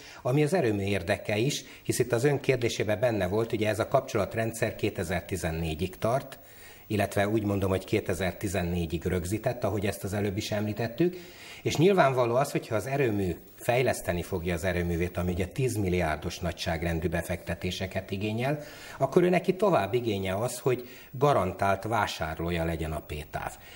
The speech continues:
Tehát a, az áron kívül a, és az árral összefüggésben a következő mozzanat az az, hogy ennek a vertikumnak most már egy olyan kapcsolatrendszert kell tudni kialkudni egymásból,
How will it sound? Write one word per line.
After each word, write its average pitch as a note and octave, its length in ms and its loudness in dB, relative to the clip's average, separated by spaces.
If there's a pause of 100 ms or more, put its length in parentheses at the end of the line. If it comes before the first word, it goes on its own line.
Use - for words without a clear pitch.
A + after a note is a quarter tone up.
(240)
Tehát G#2+ 220 4
a, G#2+ 420 2
az A2+ 240 -2
áron C3+ 420 4
kívül C3 340 2
a, G2 240 2
és B2 200 -4
az A#2 160 0
árral C3 340 4
összefüggésben G#2 840 -2
a F2 100 -2
következő C3+ 580 0
mozzanat B2 520 0
az A2+ 140 0
az, G#2+ 300 0 (640)
hogy A2+ 140 2
ennek D3+ 300 4
a G2+ 60 4
vertikumnak G#2+ 720 0
most A2+ 220 -4
már F#2+ 140 2
egy F#2 140 2
olyan C#3+ 220 2
kapcsolatrendszert B2 880 0
kell G#2 220 0
tudni G2+ 340 -2
kialkudni F#2+ 600 0
egymásból, E2+ 720 0